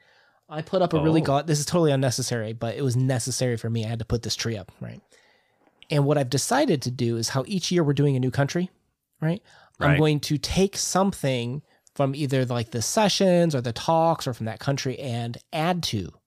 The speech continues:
Speaker 1: the tree each year. So it's a little cut off. Well, here, I'll start with this pickle here. But if you remember, we learned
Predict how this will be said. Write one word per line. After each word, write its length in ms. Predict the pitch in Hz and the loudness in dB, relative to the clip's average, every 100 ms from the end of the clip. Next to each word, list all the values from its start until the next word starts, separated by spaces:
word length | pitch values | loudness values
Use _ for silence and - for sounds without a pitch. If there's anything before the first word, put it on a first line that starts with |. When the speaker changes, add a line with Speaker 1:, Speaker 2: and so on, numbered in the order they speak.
| _ | _
Speaker 1:
the 60 | - | -10
tree 240 | 117 - 107 | -8 -8 -10
each 300 | 98 101 - | -12 -12 -12
year. 260 | 95 156 - - - - - _ | -12 -16 -20 -20 -20 -20 -20 _
So 120 | - | -6
it's 100 | 139 | -6
a 40 | 202 | 0
little 240 | 311 220 | 2 2
cut 320 | - - 156 | -2 -2 -2
off. 300 | 123 123 113 | -2 -4 -2
Well, 200 | 156 139 113 | 0 0 -2
here, 100 | 117 | -4
I'll 100 | 120 | -2
start 200 | - 180 | 0 0
with 100 | 156 | 0
this 120 | 135 | -4
pickle 400 | - - 170 117 | -8 -10 -10 -12
here. 320 | - 101 - _ _ _ _ _ _ | -18 -20 -20 _ _ _ _ _ _
But 140 | 151 | -8
if 100 | 147 | -4
you 100 | 147 | 0
remember, 340 | 151 196 233 170 | 2 4 4 4
we 140 | 156 | 6
learned 540 | 151 151 139 131 151 | 6 4 4 2 -2